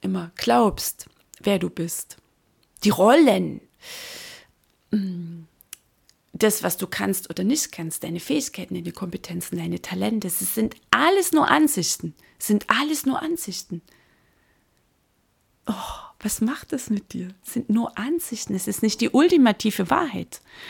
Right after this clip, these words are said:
Hast du vielleicht früher mal gehört, "Aus dir wird nie was"?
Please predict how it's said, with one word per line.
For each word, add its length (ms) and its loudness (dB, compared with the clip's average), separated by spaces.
Hast 220 4
du 40 2
vielleicht 280 4
früher 200 4
mal 220 4
gehört, 520 2
"Aus 200 2
dir 160 2
wird 160 2
nie 240 6
was"? 420 0